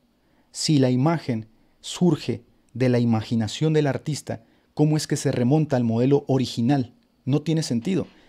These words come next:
Pero más aún, que yo ayer les mostré que estos eran <laughs> argumentos que precisamente utilizan los herejes, utilizaban los herejes. Por ejemplo, aquí tenemos a Orígenes diciendo justamente eso,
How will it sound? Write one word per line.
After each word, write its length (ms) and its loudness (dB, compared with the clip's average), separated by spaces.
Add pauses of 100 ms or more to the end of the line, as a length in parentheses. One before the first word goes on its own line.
(140)
Pero 180 4
más 200 0
aún, 300 2
que 180 -2
yo 80 2
ayer 180 2
les 120 2
mostré 480 0 (320)
que 80 -4
estos 220 -2
eran 200 2
<laughs> 0 -
argumentos 640 0 (380)
que 100 -6
precisamente 580 0
utilizan 380 -2
los 160 -4
herejes, 540 -4
utilizaban 640 -2
los 160 -4
herejes. 340 -8
Por 160 -6
ejemplo, 340 -4
aquí 140 -8
tenemos 360 -4
a 40 0
Orígenes 480 -4 (320)
diciendo 340 -2
justamente 560 -2
eso, 220 -4